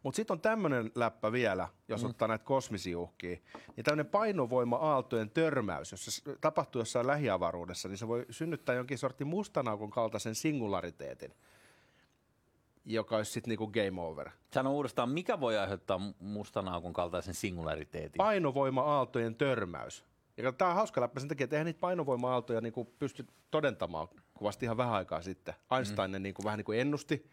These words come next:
Speaker 2: Joo.
Speaker 1: mut nyt ne saatiin todistettua, ja nyt heti seuraavaksi kerrotaan, että et, et, et ne vie meidän hengen.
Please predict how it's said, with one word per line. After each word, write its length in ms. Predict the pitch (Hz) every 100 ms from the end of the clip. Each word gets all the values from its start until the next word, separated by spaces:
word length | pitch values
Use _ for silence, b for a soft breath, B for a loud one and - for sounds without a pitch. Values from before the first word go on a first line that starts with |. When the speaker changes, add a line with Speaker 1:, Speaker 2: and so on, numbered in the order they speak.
| -
Speaker 2:
Joo. 240 | 101 85 -
Speaker 1:
mut 80 | 135
nyt 100 | 185
ne 60 | 180
saatiin 300 | 156 - 117
todistettua, 680 | 165 139 - 95 - 95 87
ja 80 | 123
nyt 140 | 143
heti 180 | 170 147
seuraavaksi 380 | 165 135 107 -
kerrotaan, 360 | 107 98 95
että 180 | - -
et, 120 | 98 -
et, 100 | - -
et 220 | 98 -
ne 120 | 107
vie 120 | 110
meidän 200 | 107 101
hengen. 280 | 110 87